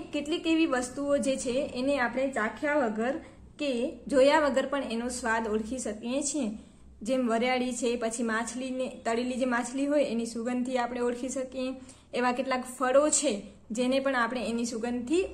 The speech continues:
ઓળખી શકીએ છીએ. શું તમને કોઈએ દવા લેતા પહેલા તમારા હાથથી નાક બંધ કરવા કહ્યું છે? તેઓએ તમને આવું કરવા કેમ કહ્યું?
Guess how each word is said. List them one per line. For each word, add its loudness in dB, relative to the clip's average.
ઓળખી -2
શકીએ -2
છીએ. 0
શું 4
તમને 2
કોઈએ 2
દવા 2
લેતા 0
પહેલા 2
તમારા 0
હાથથી -2
નાક 0
બંધ -2
કરવા 0
કહ્યું -2
છે? -2
તેઓએ 2
તમને 2
આવું 4
કરવા 0
કેમ -2
કહ્યું? 0